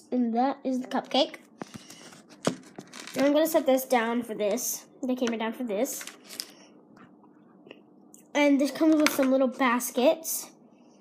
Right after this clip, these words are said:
Oh, and as you can tell, I got everything else out. And it comes with two of them. One, two. And it comes with this little thing that comes up.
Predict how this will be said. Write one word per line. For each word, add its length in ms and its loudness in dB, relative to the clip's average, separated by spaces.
Oh, 80 10
and 80 8
as 120 6
you 80 0
can 100 4
tell, 200 4
I 80 4
got 180 2
everything 400 2
else 220 0
out. 360 0
And 480 2
it 80 -10
comes 160 2
with 160 -2
two 160 4
of 140 4
them. 300 0
One, 260 0
two. 260 -4
And 120 6
it 80 2
comes 200 2
with 180 -2
this 200 2
little 220 4
thing 300 2
that 200 0
comes 340 0
up. 340 0